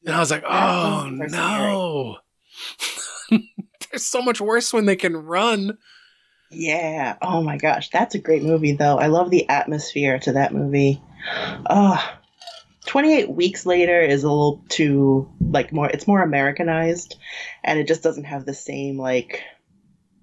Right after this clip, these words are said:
Speaker 2: dark vibe as twenty-eight Days Later.
Speaker 1: Yeah, I didn't watch that one, 'cause the first one freaked me the fuck out, and I was like, "Nope."
Speaker 2: Yeah. The
Speaker 1: I
Speaker 2: second one is okay.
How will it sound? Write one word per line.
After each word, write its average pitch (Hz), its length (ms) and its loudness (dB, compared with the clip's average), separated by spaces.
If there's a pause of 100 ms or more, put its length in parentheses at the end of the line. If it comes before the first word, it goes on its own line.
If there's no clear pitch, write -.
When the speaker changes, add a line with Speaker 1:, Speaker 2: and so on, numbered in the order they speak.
(320)
Speaker 2:
dark 139 400 -2
vibe 131 460 -2
as 127 160 0
twenty-eight 120 440 0
Days 117 280 -2
Later. 139 400 -2 (340)
Speaker 1:
Yeah, - 140 -10
I 143 80 -8
didn't 139 180 -10
watch 117 280 -6
that 110 200 -6
one, 107 220 -14 (100)
'cause 143 140 -8
the 156 80 0
first 190 320 0
one 185 100 2
freaked 165 280 -2
me 165 60 2
the 151 80 0
fuck 165 300 -2
out, 185 140 2
and 127 100 -12
I 123 40 -8
was 131 100 -8
like, 220 120 -14
"Nope." - 320 -2 (220)
Speaker 2:
Yeah. 151 640 2 (160)
The - 140 0
Speaker 1:
I 180 60 2
Speaker 2:
second 466 200 -4
one 415 120 2
is 349 100 0
okay. - 480 0